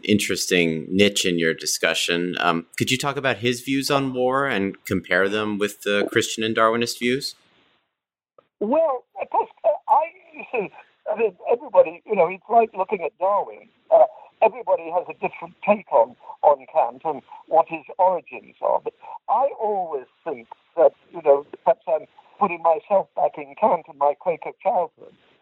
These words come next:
Speaker 2: I always feel that Kant, having grown up as a, in a pietist family, I think that this had a huge effect on Kant. And whilst the pietists are not pacifists, it,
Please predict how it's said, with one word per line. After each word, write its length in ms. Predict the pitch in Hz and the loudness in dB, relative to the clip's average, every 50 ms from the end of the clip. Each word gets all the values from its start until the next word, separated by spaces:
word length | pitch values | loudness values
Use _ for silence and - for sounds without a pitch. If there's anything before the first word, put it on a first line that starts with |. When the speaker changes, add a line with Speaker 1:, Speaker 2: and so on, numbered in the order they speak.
| _ _ - | _ _ -2
Speaker 2:
I 40 | 202 | 0
always 240 | 240 269 262 240 - _ - | 0 0 -2 -4 -6 _ -4
feel 260 | 220 185 160 151 160 156 | -2 0 0 -2 -4 -6
that 160 | 151 - _ - | -10 -12 _ 0
Kant, 240 | 196 202 196 185 - | 0 0 0 -2 -2
having 280 | 190 180 165 156 147 139 | -2 -2 -2 -2 -8 _
grown 260 | 139 170 175 160 147 | -4 -2 -2 0 0
up 120 | 143 131 - | -2 -4 -4
as 100 | 143 135 - | -6 -8 -10
a, 60 | 131 - _ _ _ _ _ - | -14 -18 _ _ _ _ _ -6
in 80 | 160 143 | -4 -4
a 40 | |
pietist 600 | - - - 208 190 175 156 - - 147 120 _ _ - | -4 -2 -2 0 2 2 0 0 -4 -12 -16 _ _ 2
family, 480 | 160 147 131 113 _ - - - - - | 2 2 2 -2 _ -20 -20 -20 -2 2
I 180 | - 170 202 - | 4 4 4 2
think 180 | - - - - | -2 -8 -10 -10
that 120 | 160 156 156 | -12 -10 -2
this 160 | 170 156 - - _ _ _ _ _ | 0 0 0 -2 _ _ _ _ _
had 160 | - 175 151 151 | 0 0 2 2
a 80 | 139 | 0
huge 380 | - _ 190 202 185 156 - - | -4 _ 0 0 0 0 -4 -8
effect 400 | - _ 147 127 - - _ - | -2 _ 4 4 4 2 _ -4
on 180 | - - - - - | -4 -4 -4 -4 -2
Kant. 320 | 139 139 95 - - _ _ _ _ _ _ - - - _ - | 0 0 0 -2 -4 _ _ _ _ _ _ -20 -20 -8 _ 2
And 220 | 160 160 156 156 - _ _ _ | 2 2 2 0 -8 _ _ _
whilst 300 | - 180 196 208 226 208 _ _ | 0 0 2 2 0 -2 _ _
the 40 | _ - | _ -2
pietists 540 | 190 226 208 180 - - 151 131 - _ - | 0 0 0 0 0 -2 -6 -8 -8 _ -10
are 60 | 160 | -2
not 240 | 147 147 - - _ | 2 2 2 2 _
pacifists, 640 | - 202 214 - - 170 - - 127 117 - - _ _ _ _ _ _ _ - - - _ - | -2 -2 -2 -2 -4 -10 -16 -12 -10 -10 -10 -12 _ _ _ _ _ _ _ -20 -20 -14 _ -4
it, 140 | - 156 | -4 -4